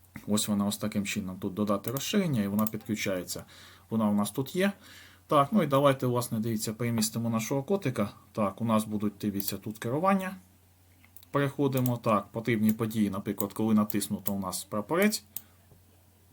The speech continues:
І тепер треба, власне, котика перемістити, власне, певну, власне, в певні координати. Давайте також повернемо в напрямку, наприклад, дев'яносто. <clears throat> Давайте очистимо все, що у нас тут є.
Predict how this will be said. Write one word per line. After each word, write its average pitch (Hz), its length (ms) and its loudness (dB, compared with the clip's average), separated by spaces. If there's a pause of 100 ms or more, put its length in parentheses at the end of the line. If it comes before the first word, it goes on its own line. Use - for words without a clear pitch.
(280)
І 165 100 2
тепер 131 360 6
треба, 110 260 6
власне, 107 420 4 (1120)
котика 113 400 2
перемістити, 110 680 0
власне, 98 560 -2 (680)
певну, 104 520 4 (380)
власне, 101 280 -4
в - 20 -20
певні 117 280 2
координати. 190 600 4 (120)
Давайте 120 400 2
також 113 340 -2
повернемо 110 540 2
в 104 160 0
напрямку, 107 420 -2
наприклад, 113 440 -4
дев'яносто. 208 540 4 (260)
<clears throat> - 320 4
Давайте 120 420 8
очистимо 113 560 2
все, 104 220 0
що 107 220 0
у 107 40 6
нас 104 160 2
тут - 240 -6
є. 214 240 4